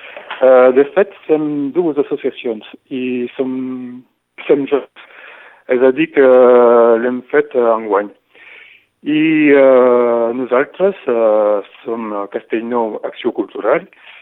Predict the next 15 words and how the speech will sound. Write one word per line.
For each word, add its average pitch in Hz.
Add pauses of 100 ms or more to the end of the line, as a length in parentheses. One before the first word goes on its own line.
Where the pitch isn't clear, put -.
(260)
i 143
acollim 165 (280)
<laughs> 165
l'altra 156
associació, 147
Curt -
Circuit 135
seixanta-sis, 131 (920)
eh, 135
que, 139 (300)
que 127
fa -
aquest, 147
eh, 117
festival, 131